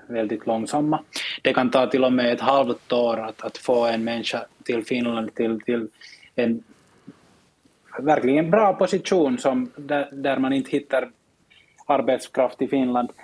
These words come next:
Men nu har regeringen fattat beslut att vi tar den här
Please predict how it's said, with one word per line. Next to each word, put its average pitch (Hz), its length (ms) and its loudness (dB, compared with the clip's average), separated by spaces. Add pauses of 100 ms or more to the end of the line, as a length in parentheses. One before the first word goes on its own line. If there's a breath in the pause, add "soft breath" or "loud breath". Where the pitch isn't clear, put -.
(440 loud breath)
Men 135 260 0 (360)
nu 160 360 4
har 156 220 4
regeringen 143 680 0
fattat 127 300 -6
beslut 143 400 -2
att 143 160 -2
vi 139 80 -2
tar 135 240 0
den 127 240 -4
här 123 280 -4